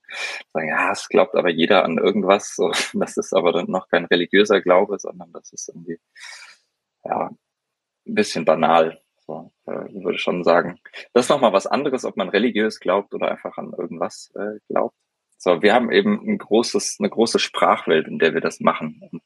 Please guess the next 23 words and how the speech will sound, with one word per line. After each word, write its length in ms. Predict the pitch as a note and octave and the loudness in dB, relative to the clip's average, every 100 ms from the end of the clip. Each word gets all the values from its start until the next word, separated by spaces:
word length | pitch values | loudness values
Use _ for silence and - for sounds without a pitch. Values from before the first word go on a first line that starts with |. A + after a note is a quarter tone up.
| - | -6
die, 280 | E2 F2+ - | -2 -2 2
würde 140 | F#2+ | 0
ich 80 | - | 2
sagen, 260 | F2 F2+ - | 2 2 -4
unterscheidet 500 | E2 E2 E2+ E2 - | -4 2 2 2 -4
sich 140 | - | -10
davon 240 | - - | -10 -8
schon 240 | - - E2+ | -6 -4 -2
noch 160 | D#2+ | -2
mal. 220 | - - - - - - - - _ | 2 0 0 -10 -14 -10 -10 -14 _
Das 220 | - - | -16 -16
ist 120 | - - | -14 -12
nicht 160 | - | -6
die 80 | - | -6
Frage 360 | - - F2 F2 | 0 0 2 0
nach 160 | F2 | -2
Atheismus 760 | - - G#2 A#2+ - A2 G#2 - | -6 -2 0 0 2 0 0 -2
oder, 840 | F#2+ F#2+ F2+ F2+ - F2+ F2+ F#2+ - | 2 4 4 4 0 0 -2 -4 -10
äh, 120 | G#2+ | -10
gläubig 440 | - E2+ G2+ F#2+ - | -2 2 2 0 -2
sein, 300 | F2 F2 F2 | 0 0 -4
sondern, 260 | E2+ E2+ - _ _ - - _ _ - | -10 -10 -12 _ _ -20 -20 _ _ -6
ähm, 380 | F2 E2+ - - | -2 -2 -4 -14